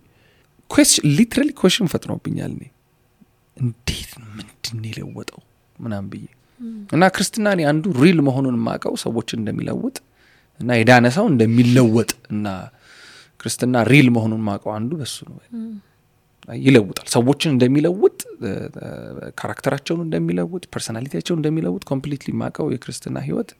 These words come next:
Speaker 1: እ፣ ነፍሳ-፣ የመስ-፣ የነፍሳቸው መዳን ብቻ ሳይሆን
Speaker 2: ያ።
Speaker 1: እ፣ ትራንስፎርም ሰዎችም እንደሚሆኑ አውቃለሁ።
Speaker 2: ም።
Speaker 1: እና በሱ ህይወት ነው የማውቀው። ሰው አዎ እንደዚህ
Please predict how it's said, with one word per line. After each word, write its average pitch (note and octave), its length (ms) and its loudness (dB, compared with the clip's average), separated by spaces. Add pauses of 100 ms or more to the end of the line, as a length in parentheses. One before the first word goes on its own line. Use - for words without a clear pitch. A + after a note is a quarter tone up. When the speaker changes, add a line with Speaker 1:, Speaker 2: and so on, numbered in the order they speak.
(400)
Speaker 1:
እ፣ - 80 -14 (220)
ነፍሳ-፣ A#2 300 -8
የመስ-፣ A#2 280 -4
የነፍሳቸው B2 540 -4
መዳን B2+ 280 6
ብቻ D3+ 260 0
ሳይሆን F3+ 380 2 (540)
Speaker 2:
ያ። G#3 140 -14 (320)
Speaker 1:
እ፣ - 120 -10 (1200)
ትራንስፎርም B2 640 2
ሰዎችም - 480 -2
እንደሚሆኑ G#2 560 -6
አውቃለሁ። - 380 -10 (300)
Speaker 2:
ም። G#3+ 140 -14 (880)
Speaker 1:
እና A2 160 -8
በሱ C3+ 280 2
ህይወት A2 200 -4
ነው - 100 -14
የማውቀው። - 300 -16 (680)
ሰው D3 160 6
አዎ C#3+ 220 10
እንደዚህ B2+ 440 4